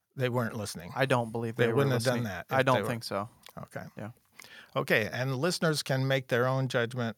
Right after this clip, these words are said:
Speaker 1: on the, on whatever it was that they, uh, thought of. But my theory is that what's wrong with the world is that not enough people are listening to God enough of the time.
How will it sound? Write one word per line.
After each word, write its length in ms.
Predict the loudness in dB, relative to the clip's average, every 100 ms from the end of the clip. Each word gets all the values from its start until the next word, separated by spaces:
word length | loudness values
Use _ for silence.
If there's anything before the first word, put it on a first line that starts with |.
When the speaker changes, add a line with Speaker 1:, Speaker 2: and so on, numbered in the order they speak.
| -6
Speaker 1:
on 160 | -6
the, 160 | -4 -6 -6
on 240 | -4 -2
whatever 340 | 0 0 2
it 80 | 0
was 240 | 0 -4 -6
that 180 | -8 -2
they, 400 | -2 0 -4 -6 -16 -18 -10
uh, 300 | -6 -6 -8
thought 300 | -2 0 0
of. 280 | -4 -12 -10 0
But 120 | 0
my 160 | 0
theory 500 | -2 0 0 2 0
is 540 | -2 -6 -8 -8 -10 -16 _ _ _ _ _ _ _ _ _ -8
that 80 | 0
what's 220 | 0 2
wrong 200 | 0 0
with 180 | -4 -6
the 80 | -6
world 500 | -2 -2 -2 -6 -10
is 560 | -10 -10 -10 -12 -12 -16 _ _ _ _ _ _ _ _ _ _ _ _ _ _ _ _ _ -16
that 100 | -10
not 280 | -6 -2 -2
enough 260 | 0 -2 -4
people 460 | -6 -6 -4 -6 -6
are 160 | -2 -2
listening 460 | 0 -4 -2 -2 -2
to 120 | -2
God 520 | 0 0 0 -2 -6 _ _ _ _ _ -6
enough 300 | -2 -2 -4
of 80 | -8
the 80 | -6
time. 400 | -6 -8 -10